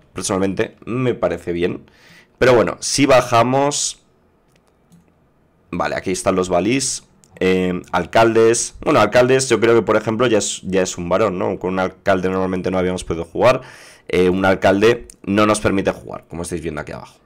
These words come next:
¿vale? Un alcalde, eh, también sería comparable a un, a una baronía, solo que en vez de, eh, manejar un único castillo, manejas, pues, una ciudad. Lo mismo pasa con una,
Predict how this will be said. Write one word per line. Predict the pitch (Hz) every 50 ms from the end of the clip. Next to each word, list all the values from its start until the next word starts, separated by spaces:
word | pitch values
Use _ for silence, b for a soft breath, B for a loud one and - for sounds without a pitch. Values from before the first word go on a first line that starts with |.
| _ _ -
¿vale? | - 71 71 78 87 95
Un | 90 85
alcalde, | 82 78 73 - 87 87 85 87 87 B B B B B B B B _
eh, | - 90 92 92 90 90 87
también | - 98 92 95 95 98 101
sería | 101 - 107 95 98 101 98 95 98 95 - - - _ _ _ _ _ _ _ _ - -
comparable | - 110 101 101 92 101 98 101 98 98 101 101 101 101 98 b b b b b b b _ _ 90
a | 95 98
un, | 104 101 101 101 101 101 101 98 98 95 95 95 95 95 95 95 95 92 92 90 85 - - -
a | - 98
una | 107 110 110 104 101
baronía, | 101 101 101 101 101 107 117 127 135 135
solo | 131 - 95 95 92
que | -
en | 104 92
vez | 95 95 95
de, | 98 98 92 85 - - _
eh, | - - - 95 95
manejar | 95 95 95 98 101 - 95 87 - -
un | - 95 98
único | 98 98 98 90 92 87
castillo, | 90 90 - - - 101 104
manejas, | 98 98 92 87 87 - - 87 82 -
pues, | _ - 85 82 -
una | 90 85 85
ciudad. | - - 98 104 98 78
Lo | 80 78
mismo | 87 87 92 92 87
pasa | - 92 90 95 90
con | 87 90
una, | 90 92 90 90 87